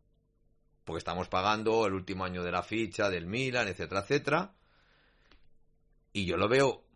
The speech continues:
perfecto. Claro, el club tiene un problemón grave con este tema.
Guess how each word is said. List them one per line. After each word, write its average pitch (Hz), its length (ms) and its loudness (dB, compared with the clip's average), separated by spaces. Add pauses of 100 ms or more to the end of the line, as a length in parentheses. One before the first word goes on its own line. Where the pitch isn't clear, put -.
(380)
perfecto. - 640 -2 (960)
Claro, 131 180 2
el 95 100 -2
club 165 180 0
tiene 175 140 4
un 185 80 0
problemón 127 400 2
grave 117 320 4
con 87 120 -2
este - 220 -8
tema. - 280 -14